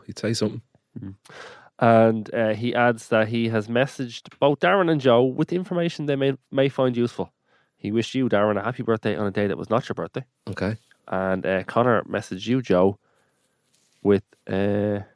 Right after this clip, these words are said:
Speaker 2: he says, "Another slumber at the football themed situation." Not sure exactly what that means.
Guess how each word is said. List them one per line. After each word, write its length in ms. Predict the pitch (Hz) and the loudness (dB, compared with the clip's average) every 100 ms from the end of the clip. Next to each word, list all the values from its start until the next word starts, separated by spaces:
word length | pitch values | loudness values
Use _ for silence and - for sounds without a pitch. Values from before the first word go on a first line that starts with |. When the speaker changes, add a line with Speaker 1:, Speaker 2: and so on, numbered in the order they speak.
| _ | _
Speaker 2:
he 100 | - | -12
says, 280 | 117 147 139 131 | -2 2 2 0
"Another 420 | 143 175 196 165 | 0 2 4 2
slumber 560 | - - 185 196 190 - | 0 -2 -2 2 0 0
at 140 | 160 | -4
the 80 | 165 | -6
football 440 | - 156 143 117 | -6 -2 2 4
themed 440 | 107 - 131 123 113 - | 2 -2 -4 -6 -8 -10
situation." 680 | - 120 117 113 117 92 - _ _ _ | -10 -4 -2 0 -2 -8 -14 _ _ _
Not 140 | - 202 | -2 2
sure 100 | 185 | 2
exactly 340 | 127 117 123 | 2 0 0
what 80 | 98 | -2
that 120 | 90 | -2
means. 300 | 76 92 92 | -4 -6 -8